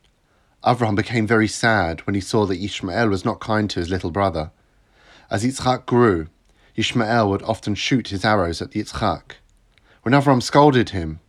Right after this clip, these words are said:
Yishmael would say that he was jesting. Sarah was very angry because of this. One day, Sarah said to Avraham,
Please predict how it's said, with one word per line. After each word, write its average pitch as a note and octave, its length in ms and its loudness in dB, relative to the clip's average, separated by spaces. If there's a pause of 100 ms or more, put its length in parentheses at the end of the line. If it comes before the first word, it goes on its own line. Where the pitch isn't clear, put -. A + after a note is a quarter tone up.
Yishmael A2 420 0
would G#2 140 0
say A#2 320 2
that F2+ 140 -4
he G2+ 80 0
was G2 120 -2
jesting. F2+ 540 -4 (1040)
Sarah B2+ 360 4
was B2+ 140 4
very B2+ 220 2
angry G#2+ 360 0
because F2+ 300 -8
of E2+ 80 -8
this. - 480 -14 (600)
One A2 240 0
day, B2+ 200 4
Sarah A#2+ 380 4
said A#2 220 -2
to - 80 -4
Avraham, A2 560 2